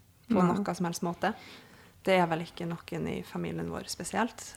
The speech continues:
Speaker 1: Eh, men når vi sitter inne i den kirka der, og sangen du har dedikert til pappa,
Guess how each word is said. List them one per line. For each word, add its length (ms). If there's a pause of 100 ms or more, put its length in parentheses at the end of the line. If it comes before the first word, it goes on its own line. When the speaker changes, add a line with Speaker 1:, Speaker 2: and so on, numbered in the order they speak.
Speaker 1:
Eh, 260
men 220
når 80
vi 100
sitter 380
inne 120
i 100
den 80
kirka 340
der, 220 (680)
og 320
sangen 680 (160)
du 160
har 100
dedikert 400
til 120
pappa, 360